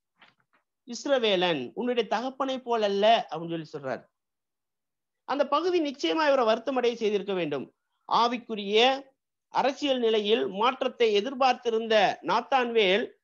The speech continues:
மேசியாவின் வருகைக்காக அவர் எதிர்பார்த்து காத்திருந்தார். அதிசயத்தக்க விதமாக நாத்தான்வேல் என்ன செய்தார்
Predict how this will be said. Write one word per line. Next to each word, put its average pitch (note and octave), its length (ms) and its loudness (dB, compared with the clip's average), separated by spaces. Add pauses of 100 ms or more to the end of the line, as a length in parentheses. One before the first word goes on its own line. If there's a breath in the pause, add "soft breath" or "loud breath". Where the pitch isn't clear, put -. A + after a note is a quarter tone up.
(180)
மேசியாவின் C4 680 -2
வருகைக்காக B3+ 580 0
அவர் A3 380 2
எதிர்பார்த்து A3 520 0
காத்திருந்தார். F3 720 -2 (460)
அதிசயத்தக்க D4 760 0
விதமாக A#3+ 500 0 (2250)
நாத்தான்வேல் A#3+ 840 2
என்ன C#4 420 0
செய்தார் B3+ 840 0